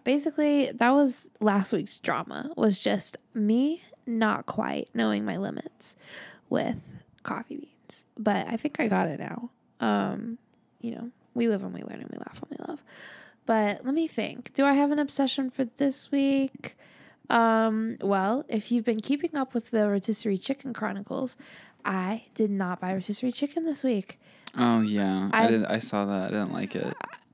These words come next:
Speaker 1: I, I bought new chicken called
Speaker 2: Mm-mm.
Speaker 1: Just Chicken
Speaker 2: Mm-mm.
Speaker 1: from Trader Joe's, and it's cold, pre-made, ready-to-eat chicken, just seasoned with salt and pepper, they said.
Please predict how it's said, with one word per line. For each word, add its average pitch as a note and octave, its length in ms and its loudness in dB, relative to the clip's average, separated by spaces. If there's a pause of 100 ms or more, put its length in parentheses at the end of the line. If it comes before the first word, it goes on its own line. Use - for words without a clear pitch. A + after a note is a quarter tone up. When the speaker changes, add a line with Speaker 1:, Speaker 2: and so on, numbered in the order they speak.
(140)
Speaker 1:
I, A#3 120 2
I A#3 40 2
bought G#3+ 320 2
new A3 180 2
chicken D4+ 560 -4
called G#3+ 300 4
Speaker 2:
Mm-mm. G3 260 2
Speaker 1:
Just - 480 -4
Chicken - 380 -4 (160)
Speaker 2:
Mm-mm. - 100 -2
Speaker 1:
from B3 180 4
Trader A#3+ 320 6
Joe's, G#3 460 2
and A3 160 -4
it's G#3+ 100 -6
cold, A#3+ 460 4 (560)
pre-made, E4 640 4
ready-to-eat D4 520 4
chicken, E4 400 0 (160)
just D#4 180 0
seasoned C#4+ 320 2
with G#3+ 120 2
salt C#4 240 2
and B3+ 80 -2
pepper, A#3+ 300 0
they G#3+ 140 -2
said. - 380 -8